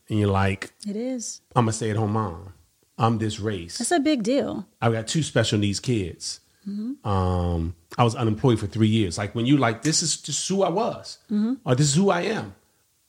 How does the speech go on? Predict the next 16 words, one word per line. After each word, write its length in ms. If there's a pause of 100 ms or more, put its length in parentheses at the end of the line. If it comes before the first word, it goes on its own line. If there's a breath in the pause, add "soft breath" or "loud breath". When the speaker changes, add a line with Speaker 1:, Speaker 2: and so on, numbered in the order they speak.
(1000)
Speaker 1:
But 120
it 40
doesn't 300
define 680
me, 380 (1600 soft breath)
right? 180
It 60
doesn't 240
define 540
me. 260
What 200
it 140
does, 560 (280 soft breath)
what's, 400
it 300
says 540